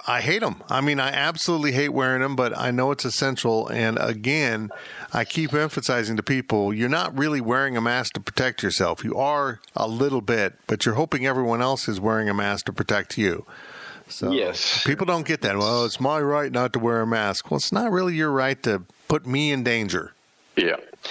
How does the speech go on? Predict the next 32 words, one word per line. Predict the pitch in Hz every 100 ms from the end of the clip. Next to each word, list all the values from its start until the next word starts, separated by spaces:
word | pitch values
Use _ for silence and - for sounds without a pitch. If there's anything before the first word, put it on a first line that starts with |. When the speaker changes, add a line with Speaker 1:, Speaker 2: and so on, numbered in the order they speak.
| -
Speaker 1:
Right. | 113 -
Speaker 2:
Well, | 147 139 135
I |
mean, | 151 156
y-, | 156 160 - 58 90 - - -
here's | 139 185 175
the | 120 101
comparison | 113 92 104 98 - 87
for | - 80
you. | 80 82
So | - 95
I | 95
live | 98 90
in | 90 85 85 - -
suburban | - 95 85 87 82 78
Nashville, | 80 76 82 - 76 82 - _ _ - - - - -
and, | 110 95 95
uh, | 95 85 82 - - - - - - - - - - - _ - - -
it, | 151 - - -
I, | 127 131 127 -
I | 127 131
will | 120
tell | - 127 117
you | 101 98
that | 101
from | - 104
the | 95
very | 87 110 101 104
outset, | 95 95 - - 90 85 -
when | 95 98
you | 107
went | 104 98 -